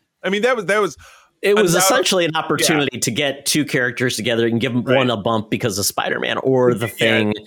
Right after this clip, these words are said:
Speaker 1: and to
Speaker 2: or
Speaker 1: give it,
Speaker 2: whatever.
Speaker 1: yeah, to
Speaker 2: Yeah.
Speaker 1: give them a very unremarkable story, uh, that might launch a very forgettable B tier villain like the, the Obelisk or, you know, Wonder Wheel or,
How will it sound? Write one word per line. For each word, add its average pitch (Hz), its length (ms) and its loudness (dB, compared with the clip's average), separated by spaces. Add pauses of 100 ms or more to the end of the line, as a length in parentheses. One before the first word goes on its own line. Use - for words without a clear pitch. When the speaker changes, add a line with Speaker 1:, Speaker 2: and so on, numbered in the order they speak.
(120)
Speaker 1:
and 151 140 -4
to 156 100 -2
Speaker 2:
or 123 120 0
Speaker 1:
give 131 80 4
it, 123 40 2
Speaker 2:
whatever. 107 340 2
Speaker 1:
yeah, 98 180 0 (480)
to 165 100 -4
Speaker 2:
Yeah. 180 160 2
Speaker 1:
give 175 80 -2
them 147 220 -2
a 135 100 0
very 147 400 0
unremarkable 131 880 -2
story, 110 680 -4 (320)
uh, 107 200 -2
that 113 240 -2
might 120 260 -4
launch 110 380 -10
a 107 80 -12
very 110 260 -6
forgettable 98 540 -10
B 104 240 -12
tier 98 220 -14
villain 92 340 -10
like 90 320 -10
the, 98 320 -10
the 107 180 -6
Obelisk 98 760 -8
or, 95 420 -8 (320)
you 123 80 -8
know, 107 140 -4
Wonder 113 340 -6
Wheel 98 280 -6 (100)
or, 87 300 -10